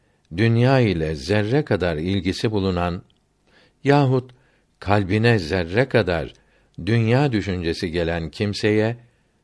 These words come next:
Allahü Teala'yı tanımak nasip olmaz. Böyle seçilmiş bir kimsenin zahiri, yani duygu organları ve düşünceleri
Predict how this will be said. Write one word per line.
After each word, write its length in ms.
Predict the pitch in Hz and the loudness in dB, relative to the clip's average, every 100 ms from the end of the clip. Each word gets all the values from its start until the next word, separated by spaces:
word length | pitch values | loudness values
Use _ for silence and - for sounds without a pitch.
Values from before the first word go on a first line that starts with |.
| _ _ - | _ _ -2
Allahü 480 | 107 110 123 107 | 0 2 2 0
Teala'yı 680 | - 92 90 87 85 80 78 | -2 -2 -2 -2 -2 -4 -6
tanımak 680 | - 104 101 104 107 - - _ _ - | -4 -2 0 -2 -2 -8 -20 _ _ -6
nasip 460 | 104 92 85 71 | -4 -4 -6 -6
olmaz. 540 | 69 62 60 53 - - _ _ _ _ _ _ _ _ _ _ _ | -6 -8 -8 -14 -16 -20 _ _ _ _ _ _ _ _ _ _ _
Böyle 280 | 165 170 147 | 2 4 4
seçilmiş 720 | 117 - 98 104 104 117 123 | 2 -4 -4 -2 -2 -2 -4
bir 140 | 90 85 | -6 -6
kimsenin 720 | - 85 76 82 87 78 67 _ _ _ _ | -6 -8 -6 -6 -6 -6 -10 _ _ _ _
zahiri, 840 | 80 85 104 101 85 92 85 73 - _ _ _ _ | -10 -2 2 2 0 -2 -2 -4 -10 _ _ _ _
yani 520 | 95 98 95 82 78 - _ _ 85 | 0 2 2 -2 -6 -10 _ _ -6
duygu 420 | 98 104 85 135 | -2 -2 2 2
organları 680 | - 98 85 92 85 80 78 | 4 0 0 -2 -2 -2 -2
ve 180 | 76 82 | -2 -4
düşünceleri 840 | 90 - 98 90 95 90 92 113 | -4 -4 -6 -2 0 0 0 -2